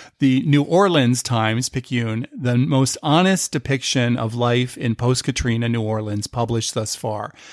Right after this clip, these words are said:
So the book got a lot of wider release than maybe some of his other books may have done, and really, really well deserved. So it's obviously it's book three. The characters have already been well established. You know, any of us that have read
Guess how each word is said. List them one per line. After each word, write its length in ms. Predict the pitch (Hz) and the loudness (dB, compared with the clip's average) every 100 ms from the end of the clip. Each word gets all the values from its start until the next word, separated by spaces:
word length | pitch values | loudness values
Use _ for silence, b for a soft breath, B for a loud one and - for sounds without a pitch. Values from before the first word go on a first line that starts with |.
| B B | B B
So 480 | - 147 139 139 131 | 2 4 6 4 2
the 100 | 127 | 2
book 300 | 175 196 - | 2 2 2
got 140 | 151 | 2
a 40 | |
lot 240 | 135 127 127 | 4 4 4
of 140 | 117 | 2
wider 360 | 117 123 123 120 | 2 2 4 2
release 680 | 117 120 127 151 151 143 - | 0 -2 0 0 0 -2 -2
than 240 | 131 123 | 0 2
maybe 320 | 127 127 123 | 2 0 0
some 300 | 120 - 123 | -2 0 0
of 80 | 120 | 0
his 160 | 117 110 | -2 -2
other 200 | 123 127 | 0 0
books 300 | 127 123 - | -2 -4 -2
may 120 | 127 | -2
have 140 | 120 | -2
done, 440 | 113 123 120 117 120 | -2 0 0 -2 -4
and 320 | 123 117 117 | -2 -2 -2
really, 360 | 135 151 156 147 | 0 2 4 2
really 240 | 131 127 | 2 2
well 220 | 120 110 | 0 0
deserved. 540 | 110 107 113 107 101 _ _ | -2 -6 -6 -6 -8 _ _
So 340 | - 165 151 | 0 2 4
it's 220 | - 147 - | 2 0 2
obviously 440 | 151 165 185 180 | 2 2 2 2
it's 140 | 165 | 0
book 220 | - 156 - | 0 -2 -2
three. 280 | - 135 | -4 -2
The 80 | 127 | -2
characters 480 | 127 127 127 131 131 | -2 -2 -2 -2 -4
have 140 | 123 | -2
already 240 | 120 117 120 | 0 0 -2
been 240 | 117 117 | -2 -4
well 200 | 113 110 | -2 -4
established. 840 | 110 - 151 143 143 139 131 - - b b b b b b | -6 -4 0 2 2 0 -2 -4 -12 b b b b b b
You 160 | 170 | 0
know, 140 | 160 143 | 2 2
any 380 | - 170 175 | 0 2 4
of 100 | 175 | 4
us 160 | 160 147 | 4 2
that 140 | 160 | 0
have 180 | 135 117 | 0 0
read 400 | 135 143 143 123 | 2 2 0 -4